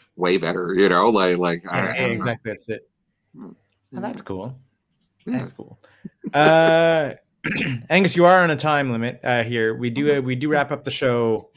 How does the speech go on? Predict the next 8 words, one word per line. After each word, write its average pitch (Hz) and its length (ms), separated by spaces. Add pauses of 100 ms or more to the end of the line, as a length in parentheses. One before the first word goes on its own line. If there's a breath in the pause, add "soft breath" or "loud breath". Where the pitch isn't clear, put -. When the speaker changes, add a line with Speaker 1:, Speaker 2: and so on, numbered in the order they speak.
(140)
Speaker 2:
uh, 110 40
every 110 600
episode 107 460
with 107 200
a, 101 240
the - 60
same, 107 360
a, 104 120